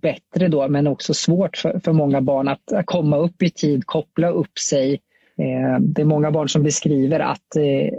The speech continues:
att det har varit svårt under pandemin att följa skolplanen för att det är så mycket annat som lockar eller som man inte har motivationen att, att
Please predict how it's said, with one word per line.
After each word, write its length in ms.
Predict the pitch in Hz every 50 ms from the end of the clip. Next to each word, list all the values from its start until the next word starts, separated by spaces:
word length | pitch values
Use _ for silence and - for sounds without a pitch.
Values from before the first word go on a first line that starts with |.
| - -
att 180 | 156 170 -
det 60 | -
har 100 | 190 185
varit 380 | 165 175 170 151 160 190 196 -
svårt 400 | - - 180 208 226 208 - -
under 220 | 170 147 139 147
pandemin 520 | - - 151 143 139 143 147 165 170 156 147
att 80 | 139
följa 420 | - - 170 156 135 135 143 175 170
skolplanen 800 | - - 175 156 139 131 - - 175 196 196 170 147 139 135 131
för 140 | - - 139
att 120 | 139 -
det 80 | - 151
är 40 | 143
så 140 | - - 147
mycket 240 | 143 139 - - -
annat 420 | 170 156 143 135 135 160 165 -
som 180 | - 160 143 139
lockar 420 | 156 151 - _ - - 151 143
eller 200 | 143 139 143 139
som 240 | - - 156 147 - _ _ - - - - - _ -
man 120 | - 190 214
inte 220 | 220 190 - 196
har 100 | 180 202
motivationen 920 | 202 190 175 - 185 175 202 202 - - - 175 139 131 143 175 233 262 226
att, 240 | 170 - _ - 226
att 200 | - 185 -